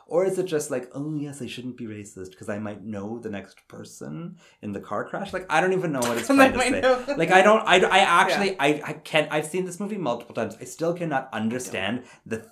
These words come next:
Speaker 1: thesis of this
Speaker 2: Mm-hmm.
Speaker 1: film. Brokeback Mountain is not about forbidden love, but it's about two people unable, and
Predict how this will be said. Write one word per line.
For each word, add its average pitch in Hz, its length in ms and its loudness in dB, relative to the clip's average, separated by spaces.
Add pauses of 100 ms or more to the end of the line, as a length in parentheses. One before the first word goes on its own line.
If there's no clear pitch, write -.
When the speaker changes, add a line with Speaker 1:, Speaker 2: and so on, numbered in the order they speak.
(160)
Speaker 1:
thesis 165 560 -4
of 82 240 -10
this 87 160 -10
Speaker 2:
Mm-hmm. 143 120 -12
Speaker 1:
film. - 300 -16 (640)
Brokeback 196 640 2
Mountain 127 560 -4
is 104 200 -8
not 131 220 -2
about - 240 -6
forbidden 107 560 -6
love, 117 320 -6
but 107 140 -6
it's 107 160 -6
about 101 460 -4
two - 200 -6
people 110 640 -8
unable, 151 1120 -6 (380)
and 107 260 -4